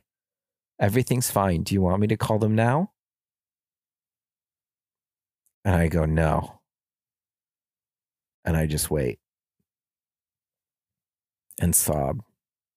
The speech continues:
and make sure that I didn't press on the brake or didn't press on the accelerator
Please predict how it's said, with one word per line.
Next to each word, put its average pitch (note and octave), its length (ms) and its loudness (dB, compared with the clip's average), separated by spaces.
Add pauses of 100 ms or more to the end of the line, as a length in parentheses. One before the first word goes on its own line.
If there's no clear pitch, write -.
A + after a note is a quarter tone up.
(1500)
and E2+ 160 0
make D2+ 200 -2
sure D2+ 420 -2
that D2 320 -4 (3000)
I E2 520 -8 (1500)
didn't D2 340 -4
press - 300 -2
on D2+ 140 -4
the D2+ 60 -4
brake D#2+ 400 -4 (280)
or D#2+ 320 -4
didn't E2 300 -4
press - 280 -4
on E2 160 -4
the E2+ 80 -2
accelerator F#2 800 -2